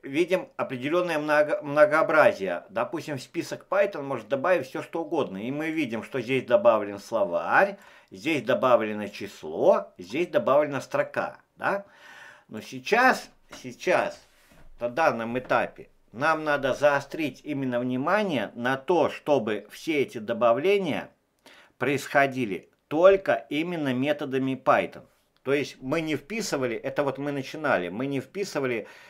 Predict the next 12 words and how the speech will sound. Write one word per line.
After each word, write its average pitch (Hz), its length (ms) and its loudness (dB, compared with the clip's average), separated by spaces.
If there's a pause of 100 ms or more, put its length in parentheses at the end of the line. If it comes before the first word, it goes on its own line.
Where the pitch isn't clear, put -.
(220)
именно 131 300 0
там 123 220 0
вручную 127 520 -4
кирпич, - 480 -8
лопата. 107 440 -2
Это 151 300 -4
мы 160 140 -6
делали 123 340 0
на 120 160 -2
первом 120 340 -6
этапе, 170 320 -4
чтобы 127 420 -6